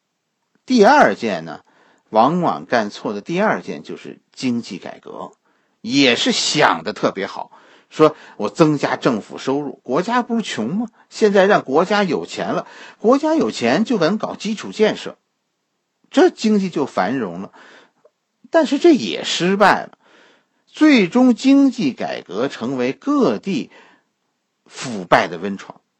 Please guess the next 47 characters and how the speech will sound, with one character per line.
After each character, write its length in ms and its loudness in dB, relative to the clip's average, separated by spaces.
税 460 8
是 180 -8
收 300 -2
了， 100 -4
但 220 4
没 220 -2
进 260 -2
国 300 -4
库， 320 -6
都 180 -2
进 220 -2
了 100 -4
贪 300 0
官 140 4
的 60 -2
腰 220 2
包 220 4
了。 100 -12
王 320 8
莽 380 2
的 100 -8
经 260 0
济 140 -6
改 220 -8
革 160 -6
最 260 2
终 160 -2
没 360 4
有 220 2
增 280 -4
加 180 -4
国 220 -10
家 160 -2
的 100 -8
收 240 -8
入， 240 -10
反 240 -6
而 220 -4
因 260 -4
为 140 -4
监 400 0
管 200 -4
的 120 -14
缺 320 -4
失， 240 -8
造 240 -2
成 240 -8